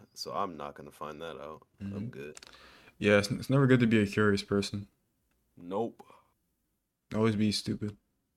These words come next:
Speaker 2: ignorant. If you see
Speaker 1: You can
Speaker 2: something
Speaker 1: be
Speaker 2: susp-
Speaker 1: observant, but don't be too curious.
Speaker 2: Mm-hmm. If you see something suspicious going on, just ignore it and keep it pushing.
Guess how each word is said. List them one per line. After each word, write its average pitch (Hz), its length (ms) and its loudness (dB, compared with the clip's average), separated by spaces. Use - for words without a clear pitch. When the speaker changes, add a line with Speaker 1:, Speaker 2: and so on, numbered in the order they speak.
Speaker 2:
ignorant. 98 380 -2
If 104 80 -4
you 113 80 2
see 139 140 6
Speaker 1:
You 143 40 8
can 139 40 4
Speaker 2:
something 139 220 6
Speaker 1:
be 143 60 4
Speaker 2:
susp- 143 140 -2
Speaker 1:
observant, 104 600 -2
but 92 140 -10
don't 107 200 -4
be 101 120 -8
too - 240 -12
curious. 107 500 -4
Speaker 2:
Mm-hmm. 117 140 0
If 110 100 2
you 107 80 4
see 135 120 2
something 131 240 4
suspicious 127 460 0
going 123 280 2
on, 131 220 4
just 104 180 0
ignore 104 440 0
it - 180 -4
and 139 160 -6
keep 110 180 0
it 101 120 -6
pushing. 98 320 -6